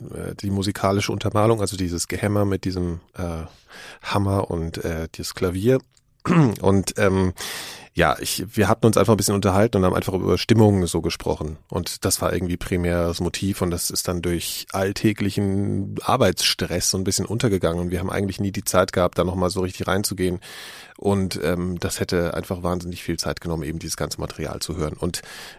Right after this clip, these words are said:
es tut mir aber irgendwie weh, wenn ich es jetzt so höre, weil ich schon noch weiß, was ich so beabsichtigt habe und wo ich hin wollte. Das war so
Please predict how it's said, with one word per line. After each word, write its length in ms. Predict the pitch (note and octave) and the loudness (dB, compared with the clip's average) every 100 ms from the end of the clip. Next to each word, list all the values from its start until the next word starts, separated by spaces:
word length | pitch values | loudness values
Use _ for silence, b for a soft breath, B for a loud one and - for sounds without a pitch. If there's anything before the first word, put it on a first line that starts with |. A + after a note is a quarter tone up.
| B | B
es 140 | - - | -8 2
tut 180 | A#2+ A2+ | 4 6
mir 100 | G2+ | 6
aber 200 | G#2+ G#2+ | 6 2
irgendwie 240 | G#2 G2+ | 2 4
weh, 160 | G#2 G#2+ | 6 6
wenn 80 | |
ich 60 | G2 | 4
es 40 | |
jetzt 120 | G2+ - | 2 0
so 100 | G2+ | 6
höre, 360 | C3 C#3+ D#3 - _ | 8 8 6 2 _
weil 260 | F#2 F#2 F2+ | -2 0 0
ich 140 | - - | -4 -2
schon 380 | G2 F#2+ F#2+ | 0 2 0
noch 160 | F#2 - | -2 2
weiß, 380 | F#2 F#2+ G2 - | 4 4 4 0
was 160 | - | -2
ich 100 | G2 | -2
so 80 | - | -2
beabsichtigt 580 | F#2 A2+ - G#2+ G#2+ - | 2 0 0 -4 -6 -2
habe 280 | F#2+ G#2 G#2 | 2 2 2
und 200 | G2 F2+ | -2 -2
wo 140 | F2+ | -2
ich 80 | F#2 | -2
hin 180 | G#2 G#2+ | -2 0
wollte. 220 | G2+ G2+ | 0 0
Das 180 | F#2 F2 | -4 -2
war 140 | F2 | -2
so 160 | F2 | -2